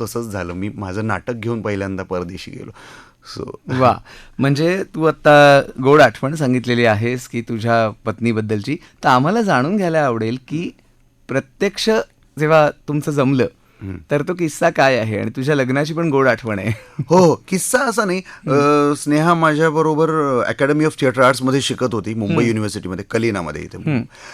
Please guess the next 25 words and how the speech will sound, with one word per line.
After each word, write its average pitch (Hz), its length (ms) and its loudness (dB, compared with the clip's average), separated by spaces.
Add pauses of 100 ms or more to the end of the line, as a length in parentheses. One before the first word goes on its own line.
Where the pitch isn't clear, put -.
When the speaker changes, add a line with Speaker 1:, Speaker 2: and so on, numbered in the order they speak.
(200)
Speaker 1:
तर 131 340 4
ती 180 400 -2
एक 139 180 -2
वर्ष 127 180 -2
माझ्यापेक्षा 123 460 -4 (200)
सिनियर 147 380 2
होती 92 360 -16
Speaker 2:
बरं. 160 160 0
Speaker 1:
आणि 104 160 -4
मी 117 220 -8
तिला 135 160 -4
ज्युनियर 156 340 0
होतो. 123 340 -6
तर 131 100 0
माझी 123 340 0
जी 143 140 -4
सिलेक्शन 151 420 -2
प्रोसेस 147 360 -6
होती 151 260 -8
ती 165 80 -6
सगळी 123 240 -4
तिने 120 200 -4
बघितली 107 380 -4
होती. 98 220 -6 (120)
Speaker 2:
हम्म. 147 140 -4